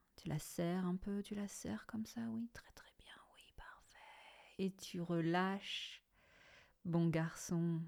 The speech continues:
t'obéis très bien. Tu sais ce qu'on fait aux bons garçons qui obéissent très bien ? On leur donne des récompenses, généralement.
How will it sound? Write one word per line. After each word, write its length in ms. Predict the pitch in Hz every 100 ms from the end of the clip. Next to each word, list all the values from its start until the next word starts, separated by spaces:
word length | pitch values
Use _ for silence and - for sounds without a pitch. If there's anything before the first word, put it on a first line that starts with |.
| 170 _ _ _ _ _ _ _ _ _ _ _ _ _ _
t'obéis 320 | - 160 151 156
très 260 | - 160
bien. 300 | 156 151 190 _ _ _ _ _ _ _ _ _ _ _ _ _
Tu 80 | -
sais 100 | 196
ce 120 | -
qu'on 140 | - 180
fait 280 | - 175
aux 100 | 226
bons 180 | 202 214
garçons 380 | 214 220 - 233
qui 160 | - 247
obéissent 400 | 233 240 240 -
très 160 | 262
bien ? 220 | 233 285 - _ _ _ _ _ _ _ _ _ _ _ _ _ _ -
On 60 | 185
leur 200 | 170 160
donne 180 | 165
des 100 | 165
récompenses, 600 | 156 151 160 156 147 190
généralement. 580 | 208 190 185 185 190 233